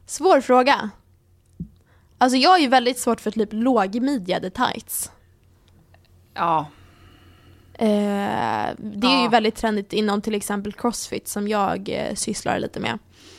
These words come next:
Speaker 2: Ja.
Speaker 1: Eh, så är det ju väldigt trendigt med lågmidjat. Men alltså, du vet, jag fattar verkligen inte det. Jag tycker
Speaker 2: Nej.
Speaker 1: det är så obekvämt.
Speaker 2: Eh, jag, ja, ja, ja, jag tycker det är riktigt, riktigt obekvämt. Jag vill ha högt.
Speaker 1: Ja. Har du något spontant tanke?
Speaker 2: Ja, men jag, vi har ju pratat om det här förr.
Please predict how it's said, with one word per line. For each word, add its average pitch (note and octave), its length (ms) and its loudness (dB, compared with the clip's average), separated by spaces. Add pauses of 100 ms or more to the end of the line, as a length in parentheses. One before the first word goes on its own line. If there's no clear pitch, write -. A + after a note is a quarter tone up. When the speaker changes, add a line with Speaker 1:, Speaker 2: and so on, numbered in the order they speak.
(140)
Speaker 2:
Ja. E3 300 0
Speaker 1:
Eh, G3+ 300 -4
så G3+ 140 -2
är - 40 2
det F#3+ 40 -2
ju G3+ 60 -2
väldigt G3+ 540 -2
trendigt - 440 -8
med G#3 120 -6
lågmidjat. - 680 -8
Men G#3+ 260 -2
alltså, G3+ 260 -4
du F#3+ 140 -4
vet, - 160 -4
jag G3 140 -2
fattar - 280 -8
verkligen - 300 -6
inte - 100 -8
det. - 140 -4 (160)
Jag G#3+ 120 -4
tycker F3+ 160 0
Speaker 2:
Nej. D#3+ 120 -2
Speaker 1:
det A3 60 -6
är F#3+ 40 -6
så - 520 -2
obekvämt. G3+ 640 -4 (240)
Speaker 2:
Eh, - 240 -10
jag, G3 120 0 (120)
ja, G3+ 260 2
ja, D3+ 120 -2
ja, A#2 100 -6
jag E3 200 -4
tycker D#3+ 200 -8
det D#3 60 -6
är D#3 100 -4
riktigt, - 380 -14
riktigt D3+ 340 -12
obekvämt. - 480 -10
Jag E3 160 0
vill E3 100 -2
ha D3+ 120 -2
högt. - 460 -8
Speaker 1:
Ja. A3 240 0 (360)
Har A#3+ 120 0
du D4+ 120 4
något A#3+ 200 2
spontant G#3+ 500 -4
tanke? G#3 320 -6 (280)
Speaker 2:
Ja, G#3+ 80 -4
men A#3+ 180 -2
jag, C#4 480 4
vi B3+ 160 -6
har C4 100 2
ju B3 60 0
pratat A#3+ 360 -4
om F3 120 -8
det F3 60 -4
här E3 120 0
förr. B3+ 600 -4